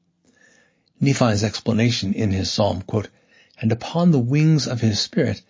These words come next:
hath my body been carried away upon exceedingly high mountains,"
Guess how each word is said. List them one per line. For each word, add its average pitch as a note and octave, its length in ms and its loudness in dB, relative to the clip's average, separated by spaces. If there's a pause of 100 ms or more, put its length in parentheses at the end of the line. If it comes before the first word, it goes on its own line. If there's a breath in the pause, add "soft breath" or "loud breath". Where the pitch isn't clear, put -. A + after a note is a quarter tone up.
(400)
hath - 280 -6
my C3+ 160 2
body A#2+ 340 2
been G#2 220 0
carried D3+ 380 -2
away A2 300 0
upon G#2 300 -4
exceedingly A#2+ 540 0
high F2 240 -8
mountains," A2+ 580 -2